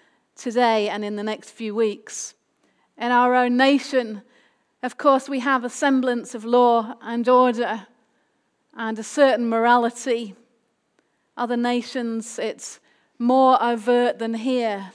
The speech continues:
that there is a complete breakdown in law and order and morality. We are searching for a king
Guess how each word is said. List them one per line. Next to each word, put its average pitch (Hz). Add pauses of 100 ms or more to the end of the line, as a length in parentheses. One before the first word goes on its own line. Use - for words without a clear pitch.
that 226
there 220
is 220
a 220
complete 226 (220)
breakdown 226 (280)
in 220
law 220
and 202
order 208 (260)
and 220
morality. 233 (560)
We 269
are 269
searching 285
for 277
a 254
king 226